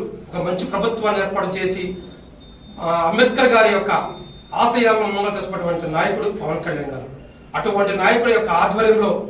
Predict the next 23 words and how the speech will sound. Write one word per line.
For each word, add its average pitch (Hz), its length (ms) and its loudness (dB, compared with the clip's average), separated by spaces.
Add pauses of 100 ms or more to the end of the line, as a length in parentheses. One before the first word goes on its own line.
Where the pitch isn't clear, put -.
(840)
అంబేద్కర్ 226 440 2
గారి - 120 4
ఆశయాలను 226 500 4 (300)
చిలకలూరుపేట 208 560 0
నియోజకవర్గంలో 180 800 -2 (380)
మేమందరం 208 500 2
కలిసికట్టుగా 208 640 -2
కుల 185 180 -4
మతాల 208 260 2 (240)
ఐక్యంగా 226 400 2
పనిచేస్తూ 190 420 -2 (840)
డాక్టర్ 175 280 2
బిఆర్ 220 280 6
అంబేద్కర్ 220 460 2
గారి 196 140 4
ఆశయాలను 180 400 0
కొనసాగిస్తామని 185 800 -2 (460)
మరొకసారి 233 580 6 (460)
ఆ 180 100 2 (100)
మహనీయుడికి 240 640 4 (500)
చిలకలూరుపేట 214 560 2 (120)
నియోజకవర్గ 202 580 -2
జనసేన 180 340 0